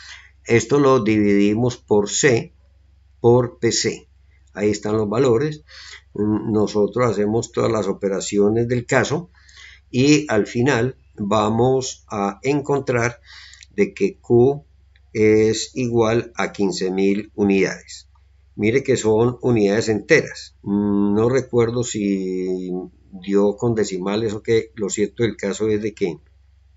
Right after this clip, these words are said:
eh, debemos de trabajar, son números enteros. Este es, eh, la cantidad de unidades que le vamos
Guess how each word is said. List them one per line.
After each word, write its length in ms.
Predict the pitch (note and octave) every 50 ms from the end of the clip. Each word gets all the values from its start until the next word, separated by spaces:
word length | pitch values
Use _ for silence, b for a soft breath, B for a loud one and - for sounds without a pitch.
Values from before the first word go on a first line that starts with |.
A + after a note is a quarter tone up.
| _ _ _ _ _ _ B B B B B B B B B B B B B B B B
eh, 560 | G#2+ G#2 G2+ G#2 G#2 G2+ G2 G2+ G2+ G2+ G2+ -
debemos 440 | G#2+ G2+ G2 F#2+ G2 G2 A2 B2 A2+
de 120 | A2+ G#2+
trabajar, 640 | - - F#2 F#2 F2 F2+ F2 F2 F2 G2 G2+ - - _
son 380 | - - A2+ A2+ A2+ A2+ A#2 A#2
números 520 | A#2+ A#2+ A#2 A2+ A2+ G#2+ G#2+ G#2 G2+ -
enteros. 580 | G2+ F#2 E2 - - - F#2 D#2 - - _ _ -
Este 260 | C3+ C#3+ C3+ - C#3+
es, 60 | A#2+ B2
eh, 220 | C3 C3+ B2+ - B B B B B B B B B
la 180 | - G#2 G2+ -
cantidad 440 | - G#2+ G2+ G2 - G#2 G#2 G#2
de 100 | G#2+ C3+
unidades 720 | D#3 D3+ D3 D3+ D3 C3 A2+ A2 A2+ A#2+ B2 - - - _ _ _ -
que 140 | G#2+ G#2
le 120 | G2 G2 F#2+
vamos 720 | F#2+ G2 G2 G2 G2 G#2 A2+ A#2 A#2+ A#2+ A2+ - -